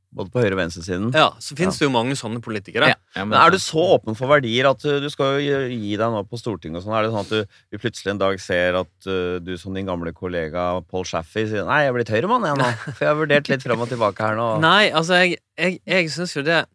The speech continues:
Speaker 2: det er jo veldig mange som skifter parti, og det kan være greit, sånn S V til Arbeiderpartiet eller Høyre til Venstre og sånn. Men jeg har alltid synes, um, det er litt sånn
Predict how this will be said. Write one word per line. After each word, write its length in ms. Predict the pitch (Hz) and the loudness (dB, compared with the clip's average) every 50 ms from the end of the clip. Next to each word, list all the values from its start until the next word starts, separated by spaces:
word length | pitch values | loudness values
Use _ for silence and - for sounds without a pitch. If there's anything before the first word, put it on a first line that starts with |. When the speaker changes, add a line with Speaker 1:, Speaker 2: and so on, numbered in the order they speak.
| _ _ _ _ _ | _ _ _ _ _
Speaker 2:
det 80 | 131 | -2
er 80 | 147 156 | 0 2
jo 60 | 135 | 2
veldig 220 | 120 127 139 147 127 | 2 4 2 0 0
mange 260 | 120 113 104 110 117 | -2 -2 -4 -4 -6
som 160 | 113 - 117 | -8 -10 -10
skifter 380 | 107 - - 95 - - 110 92 | -12 -12 -14 -14 -10 -10 -10 -8
parti, 320 | - 98 - - 101 95 | -10 -12 -12 -12 -12 -12
og 80 | 90 - | -8 -8
det 100 | 120 117 | -8 -8
kan 140 | - 120 104 | -6 -4 -4
være 140 | 104 95 101 | -4 -2 -4
greit, 160 | 104 98 - | -4 -4 -6
sånn 160 | - 98 95 | -8 -10 -10
S 220 | 98 - - - - | -10 -10 -10 -10 -10
V 80 | 101 95 | -12 -12
til 160 | - 92 90 | -10 -10 -8
Arbeiderpartiet 380 | 90 92 90 87 - - 90 85 | -6 -6 -6 -8 -8 -10 -10 -10
eller 160 | 85 90 98 | -10 -10 -8
Høyre 240 | 90 85 78 - 90 | -8 -8 -10 -12 -16
til 100 | - 85 | -16 -14
Venstre 380 | 90 92 101 - - - 90 | -14 -14 -16 -18 -20 -20 -16
og 20 | - | -16
sånn. 160 | - 87 87 80 85 - | -16 -16 -16 -18 _ -8
Men 180 | 120 127 127 - _ _ _ _ _ _ _ _ _ _ _ _ _ _ | -8 -8 -8 -10 _ _ _ _ _ _ _ _ _ _ _ _ _ _
jeg 140 | - 151 156 | -2 0 0
har 80 | 139 | 0
alltid 240 | 131 120 156 147 151 | 0 -2 -4 -4 -4
synes, 180 | 160 143 - - - - - | -4 -6 -6 -8 -6 -2 0
um, 280 | 131 123 120 113 104 - _ _ _ _ - | 0 0 0 -2 -6 -10 _ _ _ _ -4
det 80 | 113 | -2
er 60 | 135 131 | -2 -2
litt 80 | 139 131 | 0 0
sånn 140 | 151 143 | 0 2